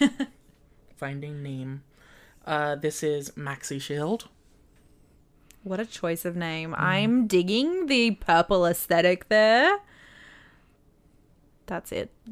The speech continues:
Speaker 1: <laughs> I actually quite like that.
Speaker 2: I really like the outfit. I,
Speaker 1: Yeah.
Speaker 2: the wig is, like, a slightly, it's, like, a different purple than the outfit, though.
Speaker 1: Yeah.
Speaker 2: Right?
Speaker 1: Yeah. Yeah.
Speaker 2: Which feels a little weird.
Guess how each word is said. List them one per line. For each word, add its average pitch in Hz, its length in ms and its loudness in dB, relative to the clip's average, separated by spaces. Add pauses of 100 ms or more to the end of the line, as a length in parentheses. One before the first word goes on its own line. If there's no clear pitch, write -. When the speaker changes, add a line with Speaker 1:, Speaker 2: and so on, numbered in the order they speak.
(140)
Speaker 1:
<laughs> - 40 -4 (2000)
I - 440 -4
actually 262 220 0
quite 226 180 2
like 180 220 2
that. - 280 -2 (320)
Speaker 2:
I 277 220 0
really 180 260 0
like 139 200 -6
the 147 100 -8
outfit. 139 380 -8
I, 143 100 -6
Speaker 1:
Yeah. 190 380 2
Speaker 2:
the 151 220 -4 (120)
wig 156 340 -4
is, 165 140 -4
like, 160 200 -6
a 147 60 -8
slightly, 135 540 -10
it's, - 180 -14
like, 135 100 -10
a 135 60 -12
different 131 280 -12
purple 131 280 -12
than 131 120 -10
the 135 100 -10
outfit, 143 280 -10
though. 175 80 -2
Speaker 1:
Yeah. 170 360 0 (540)
Speaker 2:
Right? 160 340 -4 (240)
Speaker 1:
Yeah. 165 480 0 (640)
Yeah. 170 320 0
Speaker 2:
Which 165 100 0
feels 139 160 0
a 139 60 -6
little 143 140 -8
weird. 147 340 -8